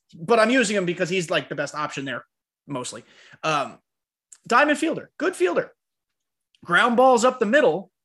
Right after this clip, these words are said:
that he can seemingly get to or dive to, either to knock it down or catch.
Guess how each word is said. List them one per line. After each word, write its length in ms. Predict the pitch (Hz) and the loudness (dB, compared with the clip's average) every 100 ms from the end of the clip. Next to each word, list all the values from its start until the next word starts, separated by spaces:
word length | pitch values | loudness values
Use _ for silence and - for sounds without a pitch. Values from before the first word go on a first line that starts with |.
| _ - | _ -6
that 220 | 170 175 | -4 -4
he 200 | - 233 | -4 -6
can 160 | 226 202 | -4 -4
seemingly 580 | - 226 240 233 226 208 | -4 -4 -4 -6 -6 -4
get 320 | 151 208 - | -2 -2 -2
to 180 | 254 254 | -6 -6
or 240 | 202 208 | -2 0
dive 400 | 185 196 254 254 | 2 2 2 0
to, 320 | - 147 131 180 _ _ _ _ - | -4 -8 -8 -12 _ _ _ _ -4
either 240 | 185 175 | 0 0
to 140 | 175 | -2
knock 200 | 165 160 196 | -2 -2 -2
it 80 | |
down 180 | 185 208 | -2 -2
or 80 | 196 | -2
catch. 260 | 190 262 | -2 -2